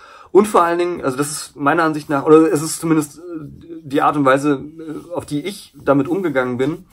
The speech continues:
ähm, dass ich einfach gesagt habe, ich schreibe jetzt einfach. Also ich recherchiere nicht mehr, ich schreibe. <clears throat> Und ich, also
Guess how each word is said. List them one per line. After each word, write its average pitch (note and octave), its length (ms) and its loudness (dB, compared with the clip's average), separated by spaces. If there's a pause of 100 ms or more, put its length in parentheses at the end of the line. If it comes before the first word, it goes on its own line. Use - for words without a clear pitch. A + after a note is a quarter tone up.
(440)
ähm, C3+ 380 2
dass C3 200 0
ich C#3+ 260 -6
einfach C#3 280 -8
gesagt C3+ 320 -6
habe, C#3 180 -2
ich - 140 -10
schreibe C#3 280 -4
jetzt - 120 -12
einfach. - 280 -20
Also G#2+ 140 -12
ich - 140 -16
recherchiere C#3 360 -8
nicht F3 160 -10
mehr, C#3 120 -4
ich - 80 -12
schreibe. D3+ 400 0 (300)
<clears throat> - 300 -20
Und E3 480 4
ich, D#3 560 2
also G#2 200 -8